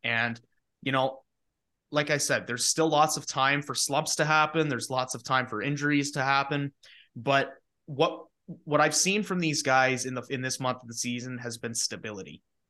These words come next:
and calmness. And that, those are two factors that I think the Leafs need more than anything else. You never see these guys get too frazzled. You know, Samsonov will make a risky play with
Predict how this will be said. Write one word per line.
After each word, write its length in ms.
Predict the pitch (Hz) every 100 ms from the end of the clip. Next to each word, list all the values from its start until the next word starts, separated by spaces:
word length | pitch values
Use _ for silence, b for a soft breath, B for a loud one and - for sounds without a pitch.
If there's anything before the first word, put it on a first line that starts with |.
| -
and 280 | 110 107 -
calmness. 640 | - 135 123 90 85 -
And 160 | 120 117
that, 140 | 117
those 240 | 131 165 175
are 100 | 160
two 220 | - 180
factors 500 | 180 131 135 139 127
that 100 | 120
I 60 |
think 220 | 120 123 120
the 80 |
Leafs 280 | 113 113 117
need 160 | 113 110
more 160 | 113
than 160 | 110 104
anything 320 | 107 107 104
else. 220 | 101 98
You 80 | 123
never 180 | 123 147
see 240 | 156 160
these 200 | 143 131
guys 260 | - 131 131
get 160 | 127 -
too 180 | 131
frazzled. 560 | 123 - 104 117 127 123 b b b -
You 80 | 139
know, 80 |
Samsonov 600 | 123 - 151 147 156 143 139
will 80 |
make 180 | 135 131
a 80 | 131
risky 380 | 120 123 - 123
play 240 | - 127
with 200 | 123 120